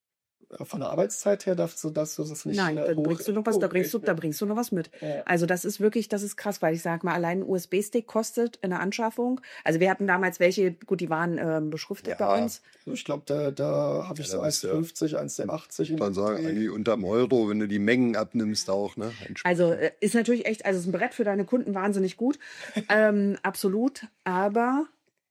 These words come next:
Speaker 1: Die, also tatsächlich sind die auch alle ganz happy, dass sie diese Auswahl nicht treffen müssen,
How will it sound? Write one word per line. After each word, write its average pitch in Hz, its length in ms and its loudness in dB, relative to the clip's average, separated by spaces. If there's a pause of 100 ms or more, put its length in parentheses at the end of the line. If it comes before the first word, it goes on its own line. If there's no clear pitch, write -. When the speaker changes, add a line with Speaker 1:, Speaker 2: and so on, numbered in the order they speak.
(300)
Speaker 1:
Die, 135 240 0
also 139 200 -4
tatsächlich 170 500 -2
sind 143 240 -8
die 160 80 2
auch 165 100 -2
alle 156 220 -4
ganz 143 260 -8
happy, 156 240 -2
dass 143 140 -10
sie 156 100 -6
diese 160 240 -6
Auswahl 170 360 -2
nicht 180 180 -6
treffen 180 340 -6
müssen, 202 440 -4